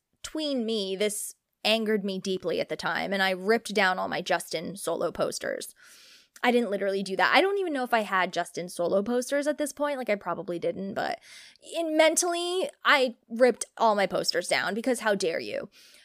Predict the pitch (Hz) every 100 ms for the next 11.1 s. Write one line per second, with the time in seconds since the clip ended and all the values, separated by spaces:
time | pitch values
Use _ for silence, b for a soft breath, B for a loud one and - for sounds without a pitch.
0 | B _ - 233 311 320 269 262 285 330
1 | 370 330 285 233 214 190 214 254 254 254
2 | 269 254 277 285 320 302 277 277 - 240
3 | 220 208 208 233 247 - _ _ _ _
4 | _ - - 254 254 285 285 277 262 247
5 | 233 226 214 208 202 - 185 170 170 -
6 | - 214 B B B B B _ 370 381
7 | 392 370 339 - _ _ _ _ 285 349
8 | 415 392 370 - 294 311 311 302 269 269
9 | 247 - 240 - - 285 226 226 240 269
10 | - 247 247 220 254 254 214 175 185 233